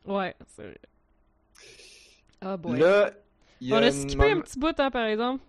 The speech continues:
Speaker 1: Je veux
Speaker 2: Oui,
Speaker 1: juste revenir
Speaker 2: ok.
Speaker 1: en arrière parce que je, je veux juste qu'on le plug, juste parce que pour le world building, c'est intéressant. Entre la ch-, entre le flashback de l'accident de Rei, puis le moment où Shinjiri finit un entraînement, puis que Rei puis Gendo se jasent avec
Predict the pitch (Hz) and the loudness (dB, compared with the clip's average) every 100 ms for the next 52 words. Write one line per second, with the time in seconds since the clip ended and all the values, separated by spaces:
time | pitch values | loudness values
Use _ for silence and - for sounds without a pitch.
0 | _ - 220 165 - 254 254 254 220 226 | _ -10 -4 -2 -2 -4 -2 -2 0 0
1 | 254 220 - 208 202 196 202 202 196 190 | -2 -6 -8 -4 -2 -4 -8 -12 -14 -14
2 | 185 180 190 208 - 262 196 180 202 208 | -14 -14 -14 -14 -10 -8 -8 -8 -6 -6
3 | 226 208 202 - 202 - 180 180 185 185 | -6 -14 -16 -14 -14 -12 -12 -12 -12 -10
4 | 190 196 190 185 233 196 190 185 190 269 | -8 -10 -10 -10 -10 -10 -12 -12 -10 -10
5 | - - - 226 262 330 254 240 - - | -12 -20 -6 2 2 4 2 2 -4 -4
6 | 320 269 247 269 247 247 - 262 269 - | 0 2 2 2 2 0 -4 0 0 -2
7 | - 226 220 220 - 220 226 226 220 214 | -4 0 0 -2 -6 -6 -4 -2 -4 -4
8 | 240 240 269 _ _ _ _ _ _ - | -4 -4 -10 _ _ _ _ _ _ -6
9 | 247 240 226 226 226 240 240 - - 240 | 0 2 2 0 0 -2 -2 -6 -6 -2
10 | 247 - 233 214 233 240 233 214 202 226 | -2 -4 -6 -4 -4 -4 -4 -4 -4 -8
11 | - 208 202 196 208 202 208 214 - - | -8 -6 -6 -6 -6 -4 -4 -6 -8 -4
12 | 202 196 196 - 185 202 214 208 190 185 | -2 0 -2 -6 -6 -6 -8 -8 -6 -6
13 | 190 208 214 - 185 175 185 180 185 202 | -4 -6 -8 -6 -6 -6 -4 -2 -2 -6
14 | - 170 170 | -8 -8 -10